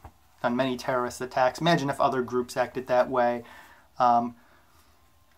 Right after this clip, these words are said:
people for world hunger causes killed fat people, black people killed the K K K,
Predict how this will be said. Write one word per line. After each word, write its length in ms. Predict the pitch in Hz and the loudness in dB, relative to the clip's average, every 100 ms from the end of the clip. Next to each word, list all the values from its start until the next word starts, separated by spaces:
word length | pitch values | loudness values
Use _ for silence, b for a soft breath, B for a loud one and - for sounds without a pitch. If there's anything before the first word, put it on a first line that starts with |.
| _ _ _ _ _ - | _ _ _ _ _ -10
people 320 | 143 127 127 | -4 0 0
for 160 | - 123 | 0 2
world 300 | 131 127 - | 4 4 2
hunger 280 | 131 127 | -2 -2
causes 760 | 123 143 135 123 135 127 120 - | 2 4 6 4 -2 -4 -6 -8
killed 340 | - 151 127 | 2 2 2
fat 320 | - 127 123 - | 2 2 2 0
people, 460 | 131 120 131 123 | -8 -2 2 2
black 340 | 117 127 127 - | 4 4 4 0
people 260 | 127 135 | -6 -6
killed 320 | - - 127 | -4 -2 -2
the 80 | 123 | -4
K 200 | - 139 | -6 -6
K 260 | - 139 123 | -4 -4 -4
K, 480 | - 131 127 127 | -6 -2 0 0